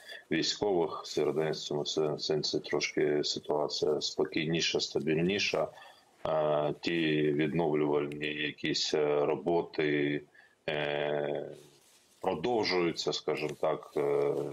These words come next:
успіхи перемінні. Якщо в Сєвєродонецьку ситуація більш-менш,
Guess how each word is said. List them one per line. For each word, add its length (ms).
успіхи 1000
перемінні. 680
Якщо 280
в 60
Сєвєродонецьку 640
ситуація 580
більш-менш, 580